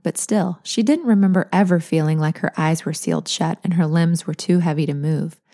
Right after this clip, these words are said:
She could tell by the sudden quiet that the plane was empty for the most part, and only the last few passengers struggling to dislodge their two large carry-ons remained.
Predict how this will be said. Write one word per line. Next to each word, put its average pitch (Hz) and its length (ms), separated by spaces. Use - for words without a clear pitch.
She - 160
could 262 160
tell 269 240
by 269 160
the 240 80
sudden 208 360
quiet 185 420
that - 140
the 180 80
plane 214 360
was 170 160
empty 160 240
for 165 160
the 165 120
most 170 320
part, - 360
and 180 120
only 240 240
the 220 120
last 190 400
few 214 220
passengers 170 640
struggling 190 480
to 185 140
dislodge 170 560
their 170 120
two 214 300
large 180 400
carry-ons 151 640
remained. 156 500